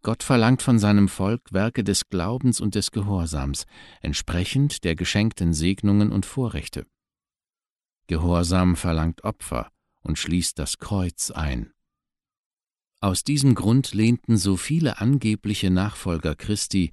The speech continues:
das Licht des Himmels ab und erkannten wie die Juden von einst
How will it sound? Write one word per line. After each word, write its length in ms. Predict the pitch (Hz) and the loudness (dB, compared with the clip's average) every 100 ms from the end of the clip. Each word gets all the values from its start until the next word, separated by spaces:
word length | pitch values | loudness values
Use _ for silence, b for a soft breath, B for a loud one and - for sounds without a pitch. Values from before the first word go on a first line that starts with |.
| b | b
das 220 | - 80 | -8 -4
Licht 240 | 95 107 - | -2 -4 -4
des 160 | 82 | -8
Himmels 380 | - 98 90 - | -2 0 0 -2
ab 320 | 98 82 - _ _ _ _ - | -6 -8 -10 _ _ _ _ -10
und 180 | 82 | -8
erkannten 640 | 78 - 104 113 - 95 87 | -6 -4 0 0 2 0 2
wie 140 | 120 | 2
die 200 | 123 120 | 2 2
Juden 320 | 117 127 127 | 0 0 0
von 220 | - 113 | 0 0
einst 580 | - 98 85 73 - - | 0 0 0 -2 -6 -10